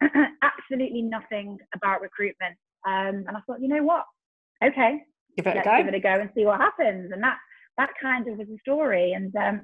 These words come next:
Speaker 1: <clears throat> very grateful for them believing in me and seeing something and giving me that opportunity.
Speaker 2: Yeah. Well, you've got people skills at the end of the day. And, and I think also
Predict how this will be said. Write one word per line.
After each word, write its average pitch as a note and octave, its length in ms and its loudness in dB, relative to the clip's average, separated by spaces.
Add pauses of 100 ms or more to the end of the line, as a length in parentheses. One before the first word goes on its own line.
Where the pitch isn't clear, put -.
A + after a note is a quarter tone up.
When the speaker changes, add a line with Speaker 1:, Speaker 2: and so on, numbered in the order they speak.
Speaker 1:
<clears throat> - 560 0
very A#3+ 180 6
grateful G#3 600 0
for G3 60 -10
them G3 480 -2
believing G3+ 360 -2
in F#3+ 140 -4
me G3+ 200 -4
and F#3 160 -8
seeing G#3 300 -2
something G3 420 -2
and G3+ 100 -2
giving G#3+ 220 4
me G#3 100 4
that - 120 4
opportunity. A3 680 0
Speaker 2:
Yeah. - 220 -12 (360)
Well, G#3+ 160 2
you've A#3+ 100 0
got C4+ 160 6
people A3 240 2
skills D3+ 340 0
at C#3+ 60 -6
the C#3+ 60 -2
end D#3 100 -2
of D3 80 -6
the D3+ 80 -4
day. C#3+ 180 2
And, D#3+ 140 -4
and F#3+ 80 4
I G3 60 4
think B3 220 4
also G#3+ 460 8